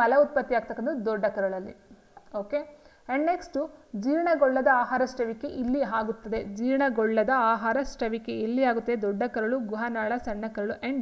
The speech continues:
ಜಠರ ಅಂತ ಕೊಟ್ಟಿದ್ದಾರೆ. So ನಾವು ನೋಡ್ತಾ ಹೋದ್ರೆ ಆನ್ಸರ್ ಆಪ್ಷನ್ ಬಿ ಗುಹನಾಳ, ಅಂದ್ರೆ ಸಣ್ಣ ಕರಳಲ್ಲಿ ಸಂಪೂರ್ಣವಾಗಿ ಆಗುತ್ತೆ, ಉಳಿದಂತಹದ್ದು ಏನಾಗುತ್ತೆ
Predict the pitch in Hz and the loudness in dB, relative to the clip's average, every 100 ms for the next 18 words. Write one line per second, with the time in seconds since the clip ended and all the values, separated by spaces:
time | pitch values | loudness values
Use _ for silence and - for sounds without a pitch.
0 | 185 214 208 208 202 196 190 202 196 202 | -2 -2 0 2 0 -2 -8 -8 -6 -2
1 | 311 - - - - 294 269 277 269 262 | -2 -4 -14 -18 2 6 6 4 2 0
2 | 262 262 233 240 226 220 240 226 214 - | 2 2 2 0 -2 -4 -2 0 0 -2
3 | 233 220 220 214 220 233 214 202 - 233 | -4 -4 -2 -4 -4 -2 -2 -2 -2 0
4 | 302 - - - - - 240 240 269 277 | 0 -2 -12 -20 -16 -2 0 0 2 4
5 | 262 277 277 233 226 262 254 240 220 220 | 4 2 0 -2 0 2 2 4 4 2
6 | 226 214 226 269 277 262 254 247 247 233 | -2 -2 0 0 2 2 2 2 0 0
7 | 226 226 | 0 2